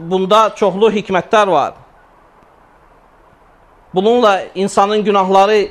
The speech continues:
silinir, dərəcələri yüksəldir, yaxşı əməlləri, yəni savabları çoxalır və cənnətə daxil olmaq üçün bir səbəbdir.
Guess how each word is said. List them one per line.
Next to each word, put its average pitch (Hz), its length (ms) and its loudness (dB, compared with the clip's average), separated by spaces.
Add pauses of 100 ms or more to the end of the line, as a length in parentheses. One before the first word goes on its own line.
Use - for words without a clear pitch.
silinir, 180 580 -2 (640)
dərəcələri 180 600 0
yüksəldir, 180 560 -2 (720)
yaxşı 185 440 2 (1300)
əməlləri, 175 560 0
yəni 170 160 -4
savabları 185 560 0
çoxalır 175 520 0 (680)
və 165 160 0
cənnətə 208 460 0
daxil 202 340 2
olmaq 190 320 0
üçün 180 140 -4
bir 170 120 0
səbəbdir. 156 580 -2